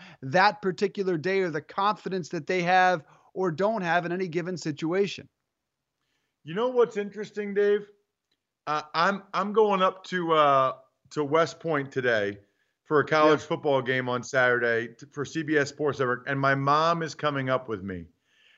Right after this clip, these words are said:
Speaker 2: And I gotta tell you, I am a believer, Dave, that I'm a very confident person.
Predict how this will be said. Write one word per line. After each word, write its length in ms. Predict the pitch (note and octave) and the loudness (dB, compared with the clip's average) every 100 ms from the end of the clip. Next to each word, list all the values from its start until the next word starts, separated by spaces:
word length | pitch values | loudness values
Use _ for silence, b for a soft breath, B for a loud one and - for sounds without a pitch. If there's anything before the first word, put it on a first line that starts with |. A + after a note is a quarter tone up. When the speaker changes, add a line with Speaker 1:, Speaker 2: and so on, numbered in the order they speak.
| b - | b -2
Speaker 2:
And 120 | D3+ | 0
I 140 | D#3 F#3 | 2 2
gotta 240 | G#3+ G#3 | 2 0
tell 300 | - F#3 F#3+ | 0 2 2
you, 320 | E3 C3+ C3+ | 0 -4 -6
I 240 | C3+ D3 G3 | -4 0 0
am 160 | G#3 | 0
a 140 | F#3+ F#3 | -2 -4
believer, 640 | D3+ E3+ E3 F3+ D3+ C3+ | -4 -4 -2 -4 -2 -2
Dave, 500 | A2+ A2+ G2+ F#2+ F2+ _ _ _ _ _ - | 0 0 0 -2 -8 _ _ _ _ _ -10
that 600 | A2+ C#3 C#3 C#3 C#3 _ _ _ _ _ _ _ _ _ | 2 4 6 4 -2 _ _ _ _ _ _ _ _ _
I'm 300 | D3 D#3 F#3 | -2 2 2
a 120 | F3+ D#3 | 0 -4
very 500 | A2 C3+ D3+ F3 F3 | -2 2 4 4 -2
confident 580 | E3 E3 E3 E3 D3+ | -2 -2 -2 -6 -10
person. 580 | C#3+ D3 D#3+ F3+ F#3+ F#3+ | -4 -4 -4 -8 -10 -10